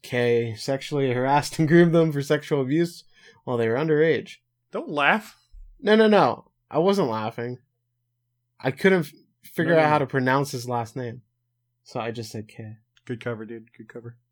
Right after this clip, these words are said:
Speaker 1: Yeah, it doesn't seem good. Uh, apparently they accused him of having child porn, too.
Speaker 2: Whoa.
Speaker 1: Uh, his lawyer
Speaker 2: Ren and Stimpy,
Speaker 1: confirmed
Speaker 2: everybody.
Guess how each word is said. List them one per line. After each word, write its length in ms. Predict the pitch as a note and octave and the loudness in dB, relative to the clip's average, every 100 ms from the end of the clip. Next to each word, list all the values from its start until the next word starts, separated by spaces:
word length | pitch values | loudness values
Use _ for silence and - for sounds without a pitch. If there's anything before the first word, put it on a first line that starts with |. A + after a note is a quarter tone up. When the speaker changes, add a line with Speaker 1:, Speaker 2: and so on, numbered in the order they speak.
| _ _ _ _ - | _ _ _ _ -6
Speaker 1:
Yeah, 380 | C#3 E3+ E3 D3 | -2 2 2 0
it 20 | |
doesn't 240 | F3+ F3 C#3 | 0 -2 -4
seem 200 | D3+ B2+ | -6 -4
good. 280 | B2+ A2 - _ _ _ _ _ _ _ | -4 -6 -12 _ _ _ _ _ _ _
Uh, 220 | - G#2+ G#2 | -10 -8 -8
apparently 300 | G#2+ F3+ E3 | -6 -4 -2
they 100 | C3+ | 0
accused 340 | A#2+ - C3 A#2+ | -2 -4 -6 -6
him 120 | A2+ | -8
of 100 | A2 | -8
having 260 | A2+ A2+ | -8 -8
child 380 | G#2 - A2 A#2 | -8 -8 -6 -6
porn, 260 | G#2+ F#2 F#2 | -8 -10 -10
too. 340 | G#2+ F#2+ G2 _ _ _ _ _ _ | -8 -8 -8 _ _ _ _ _ _
Speaker 2:
Whoa. 240 | - B2 - _ _ _ _ _ _ | -10 -10 -12 _ _ _ _ _ _
Speaker 1:
Uh, 460 | A2 A#2+ A#2 A2+ G#2+ - - | -4 -2 -2 -4 -8 -10 -4
his 220 | E3+ D3+ | 0 0
lawyer 240 | C3+ D3+ E3 | 2 4 6
Speaker 2:
Ren 80 | D3+ | 6
and 80 | |
Stimpy, 60 | C#3 D#3+ | 2 -2
Speaker 1:
confirmed 440 | D3 D3+ D3+ D3+ | 2 4 4 4
Speaker 2:
everybody. 260 | D3 A2+ | 0 -6